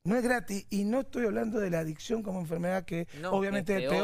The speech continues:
Speaker 2: peor,
Speaker 1: de los
Speaker 2: claro,
Speaker 1: escenarios.
Speaker 2: sí, sí, por supuesto, por
Speaker 1: Es el peor
Speaker 2: supuesto.
Speaker 1: de los escenarios cuando ya entraste en esa problemática, es
Speaker 2: Ma-,
Speaker 1: muy
Speaker 2: Manuel,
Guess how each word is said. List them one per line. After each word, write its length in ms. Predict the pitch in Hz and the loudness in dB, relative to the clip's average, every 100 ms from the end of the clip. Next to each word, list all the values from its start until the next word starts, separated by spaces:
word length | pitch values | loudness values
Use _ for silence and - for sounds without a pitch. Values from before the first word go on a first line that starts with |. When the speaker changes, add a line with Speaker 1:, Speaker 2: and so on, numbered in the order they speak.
| 220 | 4
Speaker 2:
peor, 40 | |
Speaker 1:
de 60 | 196 | 2
los 100 | 185 | 2
Speaker 2:
claro, 160 | 160 156 | 2 2
Speaker 1:
escenarios. 200 | 147 123 | 0 -2
Speaker 2:
sí, 100 | 143 | -6
sí, 160 | 147 151 | -8 -12
por 160 | 101 | -12
supuesto, 380 | - 123 160 - | -12 -4 -4 -6
por 80 | - | -6
Speaker 1:
Es 60 | 175 | -6
el 60 | |
peor 180 | 147 180 | 0 2
Speaker 2:
supuesto. 40 | 196 | 2
Speaker 1:
de 60 | |
los 80 | 180 | 0
escenarios 380 | 180 196 202 185 | 0 2 2 0
cuando 320 | 165 156 160 | 0 0 0
ya 280 | 175 180 185 | 0 0 -2
entraste 520 | 175 170 196 185 - 165 | -8 -6 0 0 0 -4
en 100 | 165 | -4
esa 160 | 160 | -4
problemática, 720 | 165 160 160 170 160 160 180 - - - | -4 -4 -2 -4 -4 -4 -4 -4 -14 -8
es 80 | 139 | -4
Speaker 2:
Ma-, 60 | |
Speaker 1:
muy 100 | 156 | -2
Speaker 2:
Manuel, 280 | 156 170 - | 0 0 0